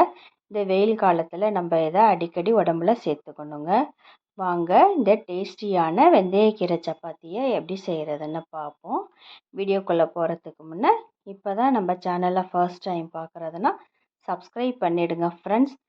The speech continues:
இந்த வீடியோ ரொம்ப பிடிச்சிருந்தா வீடியோக்கு ஒரு லைக் கொடுங்க. வாங்க இப்ப இந்த வெந்தயக்கீரையை வச்சு சப்பாத்தி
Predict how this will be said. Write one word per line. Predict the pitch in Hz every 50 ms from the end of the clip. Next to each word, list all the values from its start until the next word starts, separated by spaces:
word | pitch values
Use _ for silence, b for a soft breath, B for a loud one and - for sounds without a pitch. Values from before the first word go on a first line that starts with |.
| _ _ _ _ _ _ _
இந்த | 180 175 175 165
வீடியோ | 165 170 170 175 170 170 165
ரொம்ப | 170 165 165 170 175 175
பிடிச்சிருந்தா | - - 165 160 - _ 170 165 160 165 190 254 370 415 - _ _ _ _ _ _
வீடியோக்கு | 196 185 185 175 170 165 165 165 - 165
ஒரு | 160 190 247 269
லைக் | 247 214 214 226 226 220
கொடுங்க. | _ - 196 185 185 180 180 185 190 190 - _ _ _ _ _ _ _ -
வாங்க | 165 170 170 170 165 160 170 202 277 392 403 - _
இப்ப | _ _ - 185
இந்த | 190 185 185 190 196
வெந்தயக்கீரையை | 190 180 180 180 185 190 196 190 190 - 175 175 170 165 165 160 156
வச்சு | 156 - _ - 262 -
சப்பாத்தி | - 185 185 - 175 170 180 -